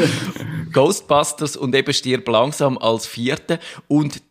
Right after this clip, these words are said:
der ist wirklich, ist so quasi ein Making-of, aber nicht wie das typische Making-of, wo, wo, wo einfach gesagt wird, ja, wir sind alles die Geilsten und wir haben den Film grossartig, äh, gemacht und es hat kein Problem gegeben,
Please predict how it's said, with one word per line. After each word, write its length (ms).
der 120
ist 200
wirklich, 520
ist 180
so 80
quasi 480
ein 180
Making-of, 960
aber 200
nicht 200
wie 80
das 200
typische 520
Making-of, 840
wo, 520
wo, 280
wo 140
einfach 380
gesagt 360
wird, 180
ja, 240
wir 140
sind 180
alles 260
die 120
Geilsten 560
und 220
wir 180
haben 220
den 100
Film 280
grossartig, 1040
äh, 340
gemacht 460
und 120
es 60
hat 120
kein 220
Problem 440
gegeben, 260